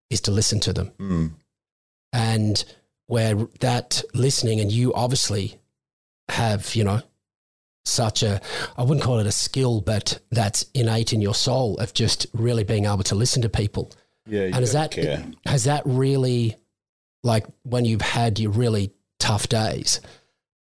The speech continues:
Speaker 1: has
Speaker 2: I,
Speaker 1: that
Speaker 2: I,
Speaker 1: helped
Speaker 2: I,
Speaker 1: get you
Speaker 2: I,
Speaker 1: out of it?
Speaker 2: I'm, I'm in a constant fight. I, I treat anxiety like it's a person.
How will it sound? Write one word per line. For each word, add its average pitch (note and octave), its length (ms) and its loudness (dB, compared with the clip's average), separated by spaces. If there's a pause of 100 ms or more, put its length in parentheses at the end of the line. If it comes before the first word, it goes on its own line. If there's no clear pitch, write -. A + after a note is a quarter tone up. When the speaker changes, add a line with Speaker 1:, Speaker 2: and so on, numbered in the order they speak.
Speaker 1:
has A2+ 140 0
Speaker 2:
I, - 20 2
Speaker 1:
that A#2+ 200 2
Speaker 2:
I, G2+ 40 -4
Speaker 1:
helped B2 420 0
Speaker 2:
I, A2 240 -2
Speaker 1:
get A2+ 220 0
you A#2+ 80 2
Speaker 2:
I, A2+ 100 2
Speaker 1:
out C3 120 2
of D#3 100 2
it? G3 100 0
Speaker 2:
I'm, B2 380 -2
I'm A2 220 2
in G2 80 2
a F2+ 60 0
constant D#2+ 520 0
fight. D#2 360 0 (640)
I, G2+ 260 0
I F#2+ 180 2
treat F2+ 420 -2
anxiety E2+ 380 0
like D#2+ 180 -2
it's - 120 -2
a D2 60 -4
person. D#2 640 -4